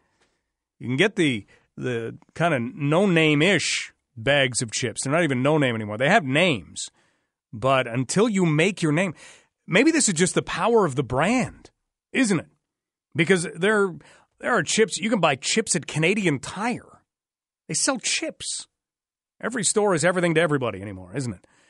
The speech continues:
And they're really cheap. But you make your name brand. Trying to think of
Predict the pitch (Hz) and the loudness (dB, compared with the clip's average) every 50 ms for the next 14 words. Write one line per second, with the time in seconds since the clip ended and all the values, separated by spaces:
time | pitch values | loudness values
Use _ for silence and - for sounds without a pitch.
0 | _ _ _ _ - 151 165 165 160 151 143 135 131 123 127 180 233 262 220 190 | _ _ _ _ 0 2 2 2 2 0 -2 -4 -6 0 2 4 4 4 4 2
1 | 208 202 175 147 131 - _ _ _ - - - - - 254 277 262 - - - | 2 2 2 0 -2 -6 _ _ _ -6 -4 -4 -2 0 0 0 0 -2 -8 -16
2 | - - - _ _ _ _ _ _ _ _ _ - 117 110 107 156 151 147 143 | -20 -20 -20 _ _ _ _ _ _ _ _ _ -14 -8 0 2 4 4 4 2
3 | 143 143 _ _ _ _ _ _ _ _ _ _ _ _ _ - 110 139 196 254 | 0 -4 _ _ _ _ _ _ _ _ _ _ _ _ _ -8 -2 2 4 4
4 | 254 247 233 185 - 170 151 139 135 151 226 269 277 233 151 127 127 113 92 85 | 4 4 4 2 2 0 0 2 2 2 2 2 2 2 0 0 -2 -4 -4 -8
5 | - - - - _ _ _ _ - - 196 247 254 220 226 170 160 143 131 | -16 -20 -20 -20 _ _ _ _ -2 0 0 2 2 0 0 0 0 -2 -4